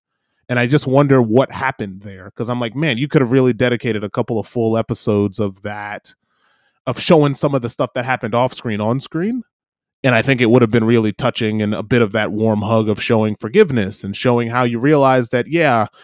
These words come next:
sure, there's always somewhere greener that you can go, but then you get there and you realize some of the things that aren't you,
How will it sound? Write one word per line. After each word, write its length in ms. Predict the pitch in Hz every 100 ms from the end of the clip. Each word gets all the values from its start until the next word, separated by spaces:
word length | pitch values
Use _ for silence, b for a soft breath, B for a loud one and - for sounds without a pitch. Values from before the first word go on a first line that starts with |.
| B B
sure, 180 | - 170
there's 180 | 123 117
always 260 | 135 131 -
somewhere 300 | 143 135 120
greener 340 | 123 139 135
that 220 | 123 113
you 80 | 131
can 180 | 123 107
go, 260 | 147 170
but 140 | 156 127
then 80 | 117
you 80 | 104
get 200 | 156 -
there 140 | 143
and 80 | 120
you 80 | 104
realize 360 | 139 135 131
some 160 | - 135
of 60 | 120
the 80 |
things 320 | 110 131 127 110
that 220 | 117 -
aren't 200 | 120 120
you, 360 | 104 117 92